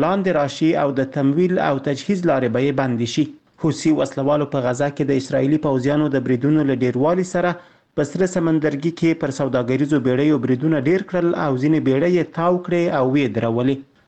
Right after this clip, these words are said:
د حوثي وسلوالو دې کار نړیواله سوداګري ټکنۍ کړې او دا اندېښنه یې راولاړه کړې چې په غزه کې د اسرائیلي پوځیانو او حماس سختدریځې ډلې چې امریکا او اروپایي ټولنه یې ترهګر بولي، جګړه به د منځني ختیځ نورو سیمو ته هم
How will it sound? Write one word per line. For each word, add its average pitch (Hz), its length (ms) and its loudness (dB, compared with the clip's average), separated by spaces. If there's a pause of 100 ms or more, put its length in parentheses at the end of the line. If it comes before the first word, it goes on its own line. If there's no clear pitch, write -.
(100)
د 147 140 2
حوثي 143 320 0
وسلوالو 139 600 0
دې 143 80 2 (120)
کار 156 160 0 (320)
نړیواله 135 460 2 (100)
سوداګري 135 480 0
ټکنۍ 127 340 0 (100)
کړې 185 180 2 (420)
او 139 80 2 (100)
دا 160 80 2 (100)
اندېښنه 156 380 0
یې 156 140 0
راولاړه 139 480 2
کړې 185 240 0
چې 180 160 0
په 160 120 -2
غزه 139 300 -2
کې 160 140 -2
د 139 100 0
اسرائیلي 139 480 0
پوځیانو 151 460 0
او 139 60 2 (100)
حماس 151 420 -2 (160)
سختدریځې 156 560 0
ډلې 160 220 2 (420)
چې 143 200 0
امریکا 151 340 0
او 160 80 2 (100)
اروپایي 143 400 0
ټولنه 147 300 2
یې 143 160 -2
ترهګر 131 340 0 (120)
بولي، 156 220 2 (100)
جګړه 147 360 0
به 156 60 0 (460)
د - 20 4 (120)
منځني 156 380 0
ختیځ 165 280 0 (300)
نورو 175 200 2 (100)
سیمو 139 260 2
ته 131 100 -2
هم 135 160 0